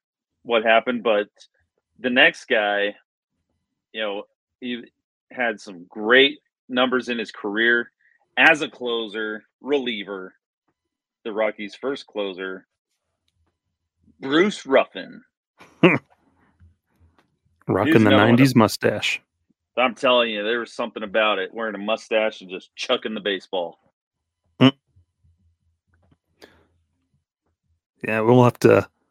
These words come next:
Speaker 2: there's a lot of these guys, like we said, they're gonna get their own episodes. Bruce Ruffin's one of those guys that be deserving or just more of those bullpen staples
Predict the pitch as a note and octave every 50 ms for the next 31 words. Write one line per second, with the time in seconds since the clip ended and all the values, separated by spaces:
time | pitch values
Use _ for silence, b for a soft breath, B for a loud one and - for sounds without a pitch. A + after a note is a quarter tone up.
0 | _ _ _ _ _ _ _ _ - A#2+ B2+ B2 C3+ C#3+ D3 C#3 B2+ B2 A#2+ G#2+
1 | C3 B2+ A#2+ A2 A#2+ A#2 - - A2+ G#2 - - A#2 A2 G#2+ G#2+ B2 A#3 A#3+ E3+
2 | D3 B2 A2 A2+ - - A2+ G2+ G2+ G2+ G2 G2 F#2+ - G#2 G2 - - G2+ F#2+
3 | F#2+ F#2 F2+ - b b b b b b _ - C3+ B2 - - B2 A2+ - A#2
4 | A2 G#2+ G#2 F#2 - _ D#3 D3+ C3 A#2 G#2+ G#2+ G#2 G2 F#2 A2 G#2+ G2 F#2+ G2
5 | G#2+ G#2+ - - _ _ _ _ _ _ _ _ _ - B2+ B2+ B2 A2+ A2+ G2+
6 | - A2 G#2+ G#2 A2 G#2+ G#2+ G#2 G2+ G2 G2+ - - - A2 G#2 G2+ G2 F#2+ F2+
7 | F#2 F2+ - - A2 G2 G2 - - G2+ G2 F#2+ - - G#2+ G2+ G2 - G#2 G2
8 | F#2+ - -